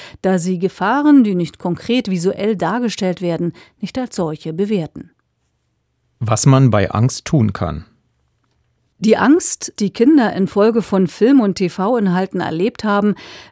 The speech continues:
Speaker 1: begleitet sie teilweise bis ins Erwachsenenalter und kann in gravierenden Fällen zu Albträumen oder Schlaflosigkeit sowie zu speziellen Ängsten führen.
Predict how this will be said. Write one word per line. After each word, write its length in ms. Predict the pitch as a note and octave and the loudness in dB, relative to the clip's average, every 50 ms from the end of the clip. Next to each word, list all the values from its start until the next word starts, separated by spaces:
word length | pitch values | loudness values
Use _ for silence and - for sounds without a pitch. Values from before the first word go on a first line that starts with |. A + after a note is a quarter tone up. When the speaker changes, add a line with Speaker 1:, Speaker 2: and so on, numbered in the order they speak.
| - | 0
Speaker 1:
begleitet 420 | - G#3 G3 A#3 C4 D#4 - E4 C4+ | 0 2 2 2 0 0 0 -2 -2
sie 140 | - B3 G#3 | -2 -4 -2
teilweise 560 | - G3+ A3+ C4 B3 A#3 A3 G3+ F3+ G3 F3 | -2 0 0 0 0 0 0 0 0 0 0
bis 260 | D3+ F#3 A3 - - | 0 -2 -2 -2 -2
ins 160 | G3+ F#3 E3+ | -4 -2 -2
Erwachsenenalter 1080 | - F3+ D#3 D#3+ F3 G#3 - - - G3 F3+ F3 F3+ - - D3+ D#3 D#3 - D#3+ D#3 D#3+ - - - - - - | -2 -4 -4 -6 -6 -6 -4 -2 0 0 0 0 -2 -2 -4 -4 -4 -4 -4 -4 -4 -6 -8 -16 -20 -20 -14 -8
und 160 | - G3 F#3+ | -6 -6 -4
kann 220 | - G#3 A#3 B3 | -2 0 0 2
in 240 | B3+ A#3+ A3 G3+ G3 | 2 2 2 2 0
gravierenden 800 | - F#3 F#3 F3 E3+ G#3 B3+ C#4 C4+ C4+ B3+ A#3 G#3 G3+ G3 F3+ | 0 -2 -4 -2 -2 -2 -2 0 2 2 2 2 2 2 0 0
Fällen 640 | - - - - F3+ E3+ F#3 A3 B3+ C#4+ D4 C4 - | -2 -4 -8 -8 -6 -4 -2 2 4 4 4 4 2
zu 240 | - - G3 - | 0 -4 -4 -4
Albträumen 640 | - - C4+ C#4 _ - - - A#3 A3+ A3 G#3+ G#3 - | -4 -6 -8 -8 _ -8 -4 -2 0 2 2 2 0 -2
oder 380 | - - F#3 F3+ F3+ G#3 A3 | -4 -4 -4 -2 -2 -2 -4
Schlaflosigkeit 1080 | G#3+ - - G#3+ G#3 G#3 G#3+ - - F#3 F3 E3 F3 E3+ - - - F3 F3 F3 - - - - - - | -4 -4 -4 -2 -2 -2 -2 -2 -4 -4 -2 -2 -4 -6 -6 -6 -4 -4 -2 -4 -4 -8 -20 -20 -20 -12
sowie 320 | - - G3+ F3+ C4 D#4+ D4+ | -6 -4 0 2 2 2 2
zu 180 | - - B3+ | 0 -6 -6
speziellen 760 | A3 - - B3 A3+ - - - G3+ F3 F3 F3+ G3 B3+ - - | -6 -6 -8 -8 -6 -6 -4 -2 -2 -2 -2 -2 -4 -4 -4 -6
Ängsten 460 | - F#3+ F3 D#3+ - - - - - | -6 -6 -4 -4 -4 -6 -6 -8 -12
führen. 460 | - - - - B2+ - - G#3 F#3+ | -14 -14 -14 -14 -14 -14 -16 -18 -20